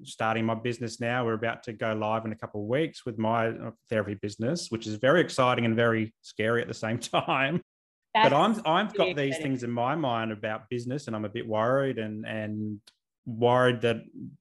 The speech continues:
Speaker 1: my relationship with my wife might go down that same path, but I'm determined not to let that happen and be open with her and,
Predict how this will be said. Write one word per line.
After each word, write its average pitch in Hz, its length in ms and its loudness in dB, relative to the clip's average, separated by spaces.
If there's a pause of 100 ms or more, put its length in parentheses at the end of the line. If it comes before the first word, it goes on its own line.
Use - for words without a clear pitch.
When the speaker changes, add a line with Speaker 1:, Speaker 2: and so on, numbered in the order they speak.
(120)
Speaker 1:
my 117 240 4
relationship 131 520 2
with 120 140 -4
my 113 200 4
wife 135 360 2
might 117 260 -2
go 120 120 -2
down 123 240 -4
that 120 200 -6
same 117 300 -2
path, 123 340 0
but - 100 -2
I'm 117 160 2 (240)
determined 135 480 4
not 127 240 2
to 123 80 -6
let 107 160 -2
that 107 140 -4
happen 113 340 -4
and 101 160 -6
be 113 140 0
open 107 340 -2
with 104 220 -8
her 104 260 0
and, 101 140 -6